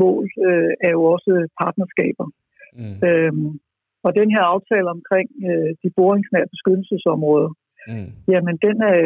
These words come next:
Speaker 1: det er jo også en aftale, som, øh, som vi også har gået med sammen med, med Landbrug og Fødevare.
Speaker 2: Mm.
Speaker 1: Øh, så det der med at sige, jamen, der er faktisk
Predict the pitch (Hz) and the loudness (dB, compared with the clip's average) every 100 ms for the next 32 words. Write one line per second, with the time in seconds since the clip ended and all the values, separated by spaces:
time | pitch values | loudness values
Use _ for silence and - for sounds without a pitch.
0 | 160 - 214 190 180 208 165 175 - 202 | 0 0 4 4 2 0 0 -2 -2 -2
1 | 185 185 185 170 160 151 147 156 - 175 | -2 -2 -4 -2 0 2 0 -2 -2 -2
2 | 165 156 180 - 190 - 175 190 170 160 | 2 2 0 -2 -2 2 4 4 2 0
3 | - 165 - 185 165 151 147 147 156 - | -2 -4 -2 0 2 4 2 2 -2 -6
4 | - - _ - 160 160 175 165 - 240 | -20 -20 _ 0 0 0 0 0 2 2
5 | 226 151 147 _ _ - 107 95 95 - | 4 0 -2 _ _ -18 -14 -14 -12 -2
6 | 175 165 156 160 170 - 170 226 226 214 | 2 4 2 -2 -4 -4 0 2 2 2
7 | 208 208 - 208 202 190 196 185 185 185 | 0 0 2 4 4 2 2 2 0 0
8 | 180 202 202 220 | 0 -2 -2 -6